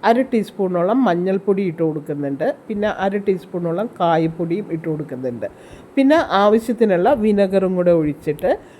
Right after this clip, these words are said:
ഏകദേശം ഒരു അര ഗ്ലാസ്സോളം വെള്ളം ഒഴിച്ചു കൊടുക്കുന്നുണ്ട്. ആ, എന്നിട്ട് ഇത് നന്നായിട്ടൊന്ന്, ആ, ഇളക്കി വറ്റിച്ചെടുക്കണം. ഈ സമയത്ത് നമുക്ക് ആവശ്യത്തിനുള്ള ഉപ്പ് കൂടി ആഡ് ചെയ്ത് കൊടുക്കാവുന്നതാണ്.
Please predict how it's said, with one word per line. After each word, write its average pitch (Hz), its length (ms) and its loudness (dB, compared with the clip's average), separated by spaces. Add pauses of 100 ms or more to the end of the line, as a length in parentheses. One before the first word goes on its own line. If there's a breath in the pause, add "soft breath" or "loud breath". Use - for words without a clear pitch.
(160 loud breath)
ഏകദേശം 226 680 4
ഒരു 202 400 2
അര 214 240 2
ഗ്ലാസ്സോളം 190 880 0
വെള്ളം 214 540 -2
ഒഴിച്ചു 170 320 -6
കൊടുക്കുന്നുണ്ട്. 147 680 -6 (420 loud breath)
ആ, 180 80 2 (400)
എന്നിട്ട് 269 280 2
ഇത് 208 400 0
നന്നായിട്ടൊന്ന്, 208 920 2
ആ, 180 540 -2
ഇളക്കി 196 800 0
വറ്റിച്ചെടുക്കണം. 185 960 -2 (440 loud breath)
ഈ 359 40 8
സമയത്ത് 247 680 4
നമുക്ക് 208 320 0
ആവശ്യത്തിനുള്ള 196 960 2
ഉപ്പ് 214 380 -4
കൂടി 196 500 2
ആഡ് 185 240 0
ചെയ്ത് 175 200 0
കൊടുക്കാവുന്നതാണ്. 147 920 -2